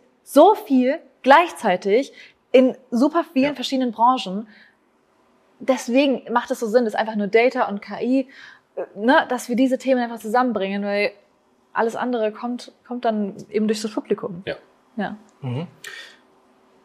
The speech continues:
Speaker 3: Und du meintest ja eben, es war eine tolle Veranstaltung. Wir können auch sagen,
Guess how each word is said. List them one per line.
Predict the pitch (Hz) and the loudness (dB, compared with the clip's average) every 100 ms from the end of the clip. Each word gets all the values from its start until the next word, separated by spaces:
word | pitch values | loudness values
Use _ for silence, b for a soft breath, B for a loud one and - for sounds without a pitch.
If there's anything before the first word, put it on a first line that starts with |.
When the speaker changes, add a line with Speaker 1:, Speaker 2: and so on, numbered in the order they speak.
| - | -8
Speaker 3:
Und | 143 | -2
du | 131 | 2
meintest | 131 151 151 | 2 0 -4
ja | 156 | -6
eben, | - 151 147 | -4 -6 -6
es | 131 | -6
war | 131 123 | -4 -4
eine | 135 127 127 _ _ - | -6 -12 -14 _ _ -4
tolle | - 156 | 0 2
Veranstaltung. | 160 151 170 - 202 202 208 214 202 | 0 -2 -6 -2 0 0 -2 -4 -4
Wir | 139 135 | -6 -4
können | 180 196 | -2 -2
auch | 170 | -2
sagen, | 156 180 151 160 196 | 2 4 4 -2 -8